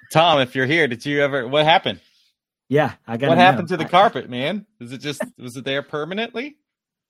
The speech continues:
Speaker 2: I don't think it no longer matches the drapes, I'll tell you that.
Speaker 1: <laughs>
Speaker 2: So there's that. Um, so we got, uh, a comment coming in from, uh, see, I hate that it does that, T M N T nineteen eighty-seven. It says, uh,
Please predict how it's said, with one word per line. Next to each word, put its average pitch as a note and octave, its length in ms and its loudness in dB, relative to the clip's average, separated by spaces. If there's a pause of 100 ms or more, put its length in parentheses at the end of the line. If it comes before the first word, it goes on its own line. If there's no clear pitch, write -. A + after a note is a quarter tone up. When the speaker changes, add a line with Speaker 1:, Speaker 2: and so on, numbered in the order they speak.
(140)
Speaker 2:
I C3 80 -2
don't F3 160 2
think E3 160 -4
it C#3+ 100 -6
no D3 180 -2
longer C#3+ 240 -2
matches C3+ 380 -6
the A2+ 60 -14
drapes, C3 340 -6
I'll A#2 60 -12
tell B2+ 140 -8
you A2+ 80 -6
that. C3 200 -8 (340)
Speaker 1:
<laughs> - 1600 -2
Speaker 2:
So - 140 -6
there's A#2 200 -6
that. C3+ 260 -10 (580)
Um, C#3+ 520 -2
so D#3 180 -6
we D3+ 80 -2
got, E3 340 -2
uh, C#3 280 -2
a B2+ 60 -8
comment E3 360 -4
coming D#3 220 -4
in D3 180 -4
from, C#3 400 -2
uh, B2 380 -6 (400)
see, - 260 -18
I D#3 40 -14
hate F#3+ 280 -18
that C#3+ 100 -12
it A#2+ 60 -16
does A2+ 160 -10
that, A2 220 -12
T F3 180 -8
M D#3 100 -4
N D3+ 120 -6
T D3+ 200 -6
nineteen D3+ 320 -6
eighty-seven. D3+ 420 -4
It - 80 -14
says, C#3 380 -2 (440)
uh, C3+ 240 2